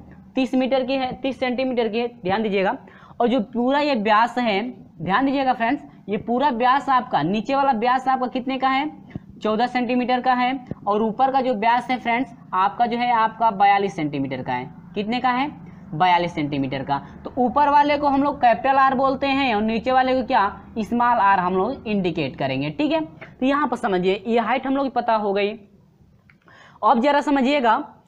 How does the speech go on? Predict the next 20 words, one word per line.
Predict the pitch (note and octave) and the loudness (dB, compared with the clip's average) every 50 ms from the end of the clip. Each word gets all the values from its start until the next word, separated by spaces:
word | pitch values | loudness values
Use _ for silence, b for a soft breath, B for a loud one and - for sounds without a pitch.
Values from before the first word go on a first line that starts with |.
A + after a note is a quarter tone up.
| b b b - | b b b 0
अ, | C4 D4 - B3+ | 0 0 2 0
इसकी | B3+ A#3+ - - D#4 | -2 -2 0 0 0
जो | D#4 D4+ | 0 0
त्रिज्या | D#4+ - C#4 A#3 A#3+ G#3+ C#4 C#4+ | 0 0 0 0 0 0 0 0
हम | C#4+ C#4 | 0 0
लोग | C4+ C#4 | 0 0
निकालेंगे, | C4+ B3+ A#3+ G#3 A3+ A3 A3+ B3 C4 C4+ C4+ | 0 -2 0 2 2 2 2 2 0 0 0
तो | B3 C4 | -2 -4
पूरा | D#4 - A3+ A3+ A3+ | -4 -2 -2 -2 0
व्यास | A3 A3 A#3 A#3 B3 A#3+ - - - A3 | 0 2 2 2 2 0 -4 -8 -4 -4
चौदह | G#3+ G#3 G#3 A#3+ | -2 0 0 -2
का | A#3 A#3+ A#3 | 0 0 0
है, | A#3+ A#3+ | 0 0
तो | A3+ | -2
त्रिज्या | A3+ - A3+ F#3+ G3 A#3 A#3 | -4 -4 -4 -2 -2 0 -2
आपका | A3+ A#3 A#3 A3+ | -2 -2 -4 -6
सात | A3+ - A3 G3 G3 G3 G3 | -4 -2 0 0 0 0 0
का | - A3 | -2 -2
हो | G#3 A3 | 0 0
जाएगा, | A3 A3+ A3+ A3+ A3+ G#3+ A3 A#3+ B3+ B | 0 0 0 0 0 0 0 -2 -2 B